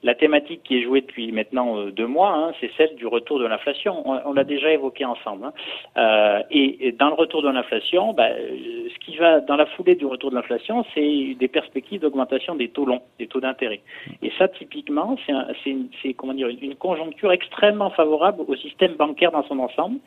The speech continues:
parce que ça l'autorise à gagner plus d'argent, pour une raison toute simple. Euh, les banques peuvent à nouveau faire ce qu'on appelle de la transformation. Savoir quand elles vous prêtent pour acheter votre maison à quinze ans, la banque, elle, elle, elle prend forcément, euh, elle va se financer auprès de la Banque centrale ou auprès des autres banques.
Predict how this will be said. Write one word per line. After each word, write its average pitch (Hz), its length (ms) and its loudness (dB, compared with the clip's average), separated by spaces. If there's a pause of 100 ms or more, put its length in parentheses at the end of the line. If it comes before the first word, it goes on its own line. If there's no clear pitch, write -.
(380)
parce 139 140 4
que - 80 -16
ça 151 80 6
l'autorise 180 640 4 (500)
à 123 120 4
gagner 170 240 4
plus 175 180 -2
d'argent, 139 400 2 (120)
pour 127 120 -2
une 120 60 -2
raison 117 240 0
toute - 200 -14
simple. - 360 -6 (320)
Euh, 107 400 2
les 123 160 0
banques 127 320 0
peuvent 131 160 2
à 127 60 4
nouveau 131 240 0
faire - 180 -2
ce - 60 -18
qu'on 139 100 -2
appelle 143 240 0
de 143 60 2
la 110 100 0
transformation. - 760 -6 (340)
Savoir 120 280 0
quand 165 160 -2
elles 165 120 4
vous 151 120 -12
prêtent 156 280 0
pour 131 120 0
acheter 117 200 0
votre 117 200 -4
maison 117 240 -2
à 110 60 2
quinze 104 260 -4
ans, 117 160 -4 (360)
la 123 100 2
banque, 143 280 2
elle, 127 300 -2
elle, 127 160 0
elle 120 120 -2
prend - 180 -2
forcément, 143 560 0 (360)
euh, 107 160 0
elle 131 120 6
va 165 160 4
se - 60 -8
financer 165 400 0
auprès 147 280 4
de 127 60 -2
la 110 80 4
Banque 113 200 0
centrale 123 360 -2
ou 107 80 -6
auprès 131 220 -6
des 110 160 -4
autres 107 220 -4
banques. 156 300 -8